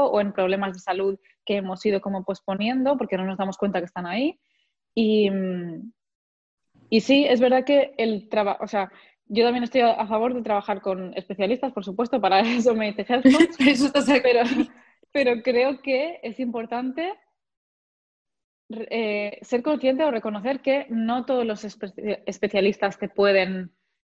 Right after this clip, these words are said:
Speaker 1: eh, aportar lo mismo, que quizás pruebas, eh, obviamente hay distintos, ¿no? Entonces puedes ir a un psicólogo, puedes ir a un health coach, puedes ir a lo que sea. Quizás uno no te funciona, pero el otro sí. Quizás un psicólogo no te funciona, pero otro psicólogo sí.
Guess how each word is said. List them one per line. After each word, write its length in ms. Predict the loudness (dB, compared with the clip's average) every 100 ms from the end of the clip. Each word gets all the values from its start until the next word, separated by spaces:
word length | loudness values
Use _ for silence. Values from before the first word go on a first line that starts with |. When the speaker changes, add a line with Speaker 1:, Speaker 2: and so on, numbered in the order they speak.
| -2
Speaker 1:
eh, 420 | 2 4 2 -2 -4
aportar 400 | -2 -2 -2 -4
lo 100 | -2
mismo, 520 | 0 4 4 2 -2 -20 _ _
que 640 | 0 2 4 2 0 -6 _ _ _ _
quizás 460 | -4 -2 0 -2 0
pruebas, 720 | 0 2 2 2 -2 -20 _ -10
eh, 400 | -6 -6 -10 _ -6
obviamente 580 | 0 2 0 -4 -2
hay 140 | 0 0
distintos, 500 | -4 -6 -8 -8 -6
¿no? 160 | -4 -2
Entonces 220 | -4 -6
puedes 160 | -6 -4
ir 60 |
a 60 | -6
un 60 |
psicólogo, 440 | -6 -2 0 0 -2
puedes 160 | -6
ir 60 | -6
a 40 |
un 100 | -8 -6
health 160 | -4
coach, 160 | -2 -4 -4
puedes 200 | -6 -2
ir 80 |
a 60 | -2
lo 100 | -4
que 80 | -6
sea. 220 | -10 -10 _ _ _ -2
Quizás 380 | 0 2 0
uno 340 | 4 4 2 -2
no 140 | -6 -2
te 80 | -2
funciona, 400 | -2 -2 -2 -2
pero 140 | -2
el 60 | -2
otro 200 | -4 -8
sí. 280 | -8 -12 _ _ _
Quizás 500 | -2 -2 2 2 2 -2
un 140 | -4
psicólogo 360 | -2 0 2 0
no 100 | -2
te 100 | -4
funciona, 380 | -4 -4 -6 -4
pero 140 | -4
otro 120 | -4
psicólogo 440 | -6 -4 -2 -2 -2
sí. 300 | -6 -10